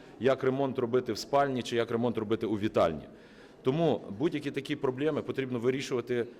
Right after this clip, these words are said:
після того, коли буде остаточно вирішене питання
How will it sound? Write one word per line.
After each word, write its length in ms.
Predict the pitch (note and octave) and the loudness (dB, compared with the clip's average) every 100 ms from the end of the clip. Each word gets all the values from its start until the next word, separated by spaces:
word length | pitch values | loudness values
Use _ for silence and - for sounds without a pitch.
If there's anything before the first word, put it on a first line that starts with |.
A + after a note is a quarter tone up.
| - - | -20 -6
після 280 | E3 D#3+ B2+ | -4 0 0
того, 280 | C3+ A2 | 2 2
коли 220 | G2+ A#2+ B2 | 2 0 0
буде 440 | A2+ A2+ A#2 G#2 - - - | 0 2 2 2 -2 -16 -2
остаточно 600 | A#2+ - D3+ D#3 D3+ B2 | 0 2 2 2 0 2
вирішене 400 | C3 A#2+ A#2 A2+ | 2 2 -2 -4
питання 540 | B2 G#2 C#3 C3 B2 | -2 2 2 2 -2